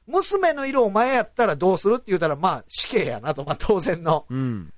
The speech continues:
Speaker 1: あの答えが返ってきまして。
Speaker 2: はい。
Speaker 1: これ、この事件は、僕本当にどしがたいなというか、
Speaker 2: うん。
Speaker 1: これ永山基準に当てはめるべきやろうと。
Speaker 2: うん。
Speaker 1: 特に社会に与える影響、計り知れんぞと。遺族の感情と、遺族じゃないけれども、
Speaker 2: うん。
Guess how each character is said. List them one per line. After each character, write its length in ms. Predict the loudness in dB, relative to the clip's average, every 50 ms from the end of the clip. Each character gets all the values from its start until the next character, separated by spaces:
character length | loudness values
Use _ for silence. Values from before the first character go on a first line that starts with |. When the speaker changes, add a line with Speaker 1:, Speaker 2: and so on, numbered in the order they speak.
| -20 _ _
Speaker 1:
あ 80 | -12
の 100 | -10 -2
答 220 | 0 0 2 2 2
え 40 | 2
が 100 | 2 2
返 160 | 0 0 0
っ 20 |
て 80 | -2 -6
き 80 | -8
ま 100 | -8 -8
し 100 | -8 -8
て。 120 | -10 -10 -10
Speaker 2:
は 240 | -10 -12 -14 -14 -14
い。 140 | -16 -20 -20 -20 -20 -20 _ _ _ _
Speaker 1:
こ 280 | 0 2 4 4 4 4
れ、 380 | 4 4 4 4 4 4 2 0
こ 200 | 0 0 2 2
の 120 | 4 2
事 140 | 0 0 -2
件 240 | 0 0 0 0 0
は、 400 | 2 2 2 2 0 -2 -6 -12 -20 _ -20 -20 _ -20 -20 -20 -16 -4 -2
僕 140 | 0 2 4
本 240 | 4 4 2 2 2
当 100 | 0 2
に 80 | 2
ど 100 | 2 0
し 140 | 0 2 2
が 140 | 2 2 2
た 100 | 2 0
い 80 | 0 0
な 140 | -2 -4
と 80 | -4 -6
い 100 | -6 -8
う 80 | -10 -12
か、 200 | -12 -10 -10 -6
Speaker 2:
う 60 | -6
ん。 420 | -4 -4 -4 -6 -8 -10 -14 -18 _ -20 _ _ _
Speaker 1:
こ 80 | -2 -2
れ 80 | 0 2
永 240 | 0 2 2 4
山 260 | 2 4 2 2 0 2
基 160 | 0 0 2
準 240 | 2 0 0 -2 -6
に 100 | -6 -2
当 140 | -2 0
て 100 | 2 2
は 120 | 2 2 2
め 120 | 2 2
る 80 | 2 2
べ 160 | 2 2 2
き 100 | 4 4
や 120 | 4 4
ろ 140 | 4 2 0
う 60 | -2
と。 260 | -4 -10 -14 -18 -20 -20 _ _
Speaker 2:
う 40 | -16 -14
ん。 360 | -12 -10 -10 -10 -12 -14 -16 _ _ _ _ _ _ _ _ _
Speaker 1:
特 360 | 0 0 2 2 2 0 0
に 100 | 0 -2
社 260 | -2 0 2 0 0
会 320 | 2 2 0 0 0 -2
に 120 | -6 -2 -2
与 300 | -2 0 0 2 2 4
え 40 | 4
る 80 | 4
影 220 | 6 6 4 4 4
響、 200 | 2 0 0 2
計 320 | 0 -2 0 0 0 2
り 140 | 2 2 2
知 160 | 2 0 2
れ 160 | 2 2 2
ん 60 | 0
ぞ 140 | 0 -2 -2
と。 220 | -2 -2 -4 -2 -2
遺 100 | 0 0
族 220 | 0 2 2 0
の 120 | -2 0
感 200 | 0 -2 -2 0
情 200 | 0 0 0 0
と、 100 | 0 -2
遺 80 | 0 0
族 220 | 0 0 0 0
じ 60 | 0 0
ゃ 40 |
な 100 | 0 -2
い 60 | -2 0
け 120 | 0 0
れ 60 | 0
ど 120 | -2 -4 -4
も、 220 | -2 -2 -2 0
Speaker 2:
う 0 |
ん。 280 | -2 -4 -6 -8 -12